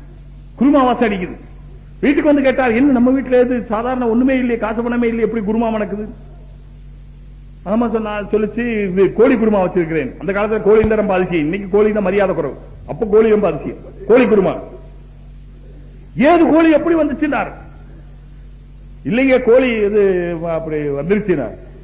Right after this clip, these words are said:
"நான் ஊரெல்லாம் சொல்லிக்கிட்டு வர்றேன், அடுத்தவங்க பு-, சாப்பிடக்கூடாது, அடுத்தவங்க சொத்து சாப்பிடக்கூடாது, ஹராமாச்சு, ஹராமாச்சு, ஹராமாச்சு, நான் ஊரெல்லாம் சொல்லிக்கிட்டு வர்றேன்,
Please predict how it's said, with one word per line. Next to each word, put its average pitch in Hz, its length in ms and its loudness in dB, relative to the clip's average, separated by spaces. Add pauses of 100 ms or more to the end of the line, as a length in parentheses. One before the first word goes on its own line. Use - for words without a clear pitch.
(320)
"நான் 233 140 2
ஊரெல்லாம் 349 540 4
சொல்லிக்கிட்டு 320 340 2
வர்றேன், 294 200 2
அடுத்தவங்க 294 440 0
பு-, 247 240 2
சாப்பிடக்கூடாது, 254 560 0
அடுத்தவங்க 254 320 0
சொத்து 233 300 -2
சாப்பிடக்கூடாது, 240 440 -2 (100)
ஹராமாச்சு, 247 540 -2
ஹராமாச்சு, 240 480 -4
ஹராமாச்சு, 254 640 -6
நான் 208 140 4
ஊரெல்லாம் 349 460 4
சொல்லிக்கிட்டு 294 340 0
வர்றேன், 269 240 2